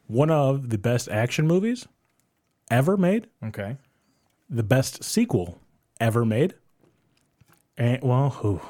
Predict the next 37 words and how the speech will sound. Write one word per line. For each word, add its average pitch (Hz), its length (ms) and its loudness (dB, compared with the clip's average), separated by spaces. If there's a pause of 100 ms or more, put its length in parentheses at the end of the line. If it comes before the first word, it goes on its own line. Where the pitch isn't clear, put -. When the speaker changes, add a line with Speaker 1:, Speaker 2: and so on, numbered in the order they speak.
(180)
Speaker 2:
Well, 147 200 2
Speaker 1:
I - 100 2
shouldn't 190 260 6
Speaker 2:
debatable. 127 80 2
Speaker 1:
say 113 120 2
Speaker 2:
We'll 190 100 6
Speaker 1:
that. 196 60 0
Speaker 2:
say 233 80 6
Speaker 1:
I - 280 8
shouldn't 151 220 6
Speaker 2:
debatable. - 20 -
Speaker 1:
say 95 160 6
that. 95 200 2
Speaker 2:
We'll 170 100 6
say 190 200 6
debatable. 139 460 4
Speaker 1:
But 110 60 0
definitely 156 360 4
a 101 220 -2 (540)
very 165 540 4
Speaker 2:
Up 151 60 2
Speaker 1:
good 151 120 4
Speaker 2:
there. 104 80 -2
Speaker 1:
sequel, 240 420 2 (400)
and 123 180 4
if 123 120 -2
not, 147 300 0
one 123 200 2
of 117 100 2
the 107 80 0
best 107 420 -4 (240)
films 104 580 -4 (600)
in 110 140 -2
general 95 380 0
from 104 160 -4
the 95 80 -4
nineties. 85 360 -10